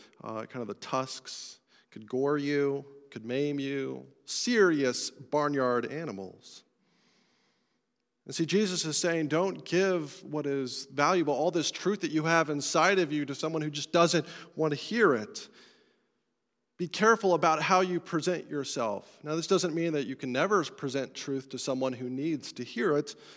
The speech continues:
but I think Jesus here is also advising us to be careful, to speak truth at the right time, in the right location, under the right circumstances, with the right tone.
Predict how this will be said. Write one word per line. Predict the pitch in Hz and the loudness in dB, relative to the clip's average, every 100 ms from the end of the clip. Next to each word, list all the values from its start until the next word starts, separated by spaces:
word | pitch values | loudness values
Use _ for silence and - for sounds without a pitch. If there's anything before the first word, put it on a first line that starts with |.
| - _ - | -20 _ -4
but | 147 | -2
I | |
think | 151 220 147 | 0 0 0
Jesus | 185 175 170 - | 0 2 0 0
here | 170 | 0
is | 147 | 0
also | - 160 165 | 0 0 2
advising | 151 131 147 165 151 | 0 4 4 4 0
us | 139 135 | -4 -6
to | - | -8
be | 135 139 135 | -4 -4 -6
careful, | - - 180 - 98 - _ _ _ _ _ _ | -6 -4 -2 -2 -8 -10 _ _ _ _ _ _
to | 135 | -8
speak | - 180 170 | -4 -2 -2
truth | - 185 156 | 0 0 0
at | |
the | 135 | 0
right | 143 151 - | 2 2 0
time, | - 170 147 101 98 - _ _ _ _ - | 0 2 2 0 -6 -18 _ _ _ _ -8
in | 139 | -4
the | |
right | 143 147 | 0 0
location, | 110 127 - 147 143 120 95 104 _ _ - | -2 -6 -4 -4 -4 -6 -8 -12 _ _ -6
under | 156 156 | -2 0
the | 147 | 2
right | 143 151 - | 2 2 -4
circumstances, | - 185 202 156 120 - 107 98 107 98 | -2 0 0 -2 -4 -4 -6 -6 -8 -10
with | 120 151 - | -8 -10 -8
the | 147 | -8
right | 135 123 139 - | -2 0 0 -4
tone. | - 170 180 110 95 | -10 -6 -6 -6 -8